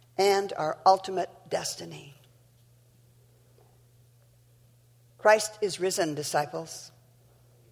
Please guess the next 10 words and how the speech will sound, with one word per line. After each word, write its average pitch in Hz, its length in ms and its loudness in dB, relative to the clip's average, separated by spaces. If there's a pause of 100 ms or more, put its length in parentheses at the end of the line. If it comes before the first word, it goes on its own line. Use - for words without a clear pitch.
(2750)
And 226 180 10
today 254 320 12
in 247 100 8
our 220 140 10
gospel, 208 520 6
the 185 140 2
angel 226 340 6
directs 208 400 6
those 170 280 4
women 160 400 2